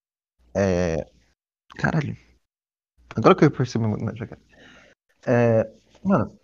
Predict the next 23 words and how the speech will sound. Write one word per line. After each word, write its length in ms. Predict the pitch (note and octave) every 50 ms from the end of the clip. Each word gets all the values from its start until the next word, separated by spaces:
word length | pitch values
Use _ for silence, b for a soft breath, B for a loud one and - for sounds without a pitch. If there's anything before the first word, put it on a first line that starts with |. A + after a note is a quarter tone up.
| _ _ _ _ _ _ _ _ _ _ _ _ _ _ _ _ _ _ _ _ _ _ _ _ - -
se 100 | - -
você 180 | D3 D3 - E3
assistiu 260 | D#3 - - - D#3
o 40 | C#3+
vídeo 180 | C#3 C#3 C#3+
até 120 | C#3+ - C#3+
aqui, 480 | B2+ A2+ - - C3+ B2 G#2 F#2+ G#2+ - - - - - -
dá 120 | A2+ A#2
um 80 | B2 A#2
like 260 | A#2 A#2 A#2 A#2 -
aí, 80 | G#2+
se 80 | G#2+ -
inscreve, 640 | G#2+ G#2+ - - - - C3+ - D3+ D3+ E3 D#3+ - - -
ativa 220 | B2 A#2+ - G#2
o 40 | G2
sininho, 540 | - - A#2+ C3 D3 E3 F3 F3 F3 D#3+ - - _ _ _ _ _ _ _ _ _ _ _ _ _ _ _ -
comenta. 640 | - - G#2+ G#2+ A2 B2 C#3 C#3 - C#3+ C#3 C#3+ - - - _ _ _ _ _ _ _ - -
A 100 | G#2+ G#2
gente 260 | G2 G2+ G2+ - -
tá 300 | - G#2+ G#2 G#2 G2+ G2
em 140 | G2 G2 G2
todas 320 | - G#2 G#2 G2+ G2+ G2+
as, 480 | G2 G2 G2 F#2+ - - - - -